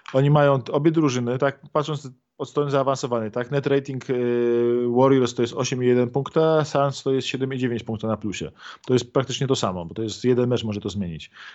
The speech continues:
Problem jest taki, że z, y, Warriors z, y, Kerrym na boisku są plus piętnaście, a z Chrisem Paulem są plus dziewięć. To jest, y, jednak gigantyczna różnica i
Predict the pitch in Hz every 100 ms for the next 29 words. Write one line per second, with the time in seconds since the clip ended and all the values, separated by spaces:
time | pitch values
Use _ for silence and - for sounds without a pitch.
0 | - - 151 165 147 151 147 143 120 135
1 | - - 185 127 127 127 147 147 135 -
2 | - - 127 123 123 123 123 123 123 123
3 | 120 120 120 _ - 143 139 131 120 127
4 | 120 120 120 120 143 - 139 139 127 -
5 | 135 170 233 _ _ _ _ _ _ _
6 | _ - 135 135 - - 147 147 143 143
7 | 143 147 147 135 131 92 76 - _ 123
8 | 127 131 123 - 143 127 123 123 127 127
9 | 131 127 131 120 131 135 147 143 123 117
10 | 117 104 127 139 147 120 123